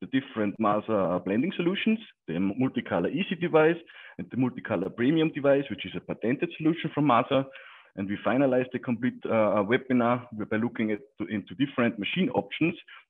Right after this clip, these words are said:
to enhance the reproducibility of the multicolored product. So we would be pleased if there are any questions to use our Q and A function or get with us in touch directly via email or telephone. And we would love to bring that, that discussion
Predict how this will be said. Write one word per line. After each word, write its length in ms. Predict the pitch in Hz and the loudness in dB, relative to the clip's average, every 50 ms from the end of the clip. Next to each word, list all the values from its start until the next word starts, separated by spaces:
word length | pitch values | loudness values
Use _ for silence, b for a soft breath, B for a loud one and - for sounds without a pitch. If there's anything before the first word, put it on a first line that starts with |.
| _ - | _ -2
to 80 | 107 | 0
enhance 360 | 107 98 - 117 120 135 147 143 - | 0 0 0 0 0 0 0 -2 -2
the 60 | - 110 | -4 0
reproducibility 1120 | 113 139 151 143 - - 110 - 120 131 123 - 117 110 - 131 135 143 135 135 - 135 120 | 2 0 0 0 -4 -8 -6 0 0 0 0 0 -6 -4 -2 0 0 2 0 2 2 2 2
of 120 | 107 - - | 2 0 -2
the 80 | 98 | -2
multicolored 640 | 107 113 110 - 113 - - 92 87 90 98 - - | -2 0 0 -2 -6 -6 -2 0 0 0 0 -2 -4
product. 320 | - 90 73 - - - _ _ _ _ _ _ _ _ _ _ _ _ _ _ _ _ _ _ _ _ _ _ B B B B B B _ | -6 -6 -6 -6 -10 -12 _ _ _ _ _ _ _ _ _ _ _ _ _ _ _ _ _ _ _ _ _ _ B B B B B B _
So 80 | - 110 | -2 2
we 120 | 123 147 | 2 4
would 200 | 143 139 139 139 | 4 4 2 2
be 80 | - 104 | -2 -6
pleased 400 | - - 160 196 226 226 226 135 | -6 -2 2 2 2 2 2 -2
if 80 | - - | -4 0
there 140 | - 117 110 | 2 2 2
are 60 | 104 | 4
any 220 | - 151 185 185 - | 2 0 -2 -2 -4
questions 520 | - - 107 101 - - - 165 165 165 - - | 0 0 0 0 0 0 -2 0 -2 -2 -4 -6
to 60 | - | -2
use 180 | 113 117 113 110 | 0 0 0 2
our 160 | 110 101 107 | 2 0 0
Q 220 | 104 - - 123 113 | -2 -4 -2 0 0
and 80 | 101 | 2
A 140 | 92 87 101 | 2 0 0
function 560 | - 135 127 147 - - - - 233 233 233 - _ | 2 2 0 0 0 -2 -2 -2 -2 -2 -4 -8 _
or 80 | 101 104 | -10 -4
get 240 | - 117 110 - | -2 -4 -4 -4
with 140 | 123 113 - | -8 -2 2
us 160 | 110 110 110 - - | 2 2 2 0 -2
in 100 | - 110 | -4 -4
touch 200 | - 117 101 90 - - | 0 0 -2 -2 0 -2
directly 460 | 101 90 98 117 143 - - 165 160 | 0 0 2 0 0 -2 -2 -2 -2
via 200 | 127 101 98 95 87 113 | 0 0 -2 -2 0 2
email 440 | 131 147 143 131 127 127 127 135 139 - - | 4 4 6 6 6 4 4 2 0 -2 -4
or 100 | - 120 | -4 0
telephone. 560 | - - 120 143 165 165 - 185 180 185 190 B B B B B B B | 2 2 4 4 2 2 4 4 4 4 2 B B B B B B B
And 80 | 107 | -2
we 120 | 107 120 113 | 0 0 0
would 180 | 101 107 98 | 0 0 2
love 220 | 117 135 151 - 120 - | 4 6 6 4 4 0
to 80 | - 101 | -8 -6
bring 240 | - 107 110 110 104 | -2 0 0 2 2
that, 200 | 104 95 - - | 0 -2 -2 -2
that 200 | 110 107 98 - _ | -2 -2 -2 -4 _
discussion 600 | 95 - - - 101 95 - - - 156 156 - | -16 -14 -4 -2 -2 -2 0 -2 -2 -4 -4 -6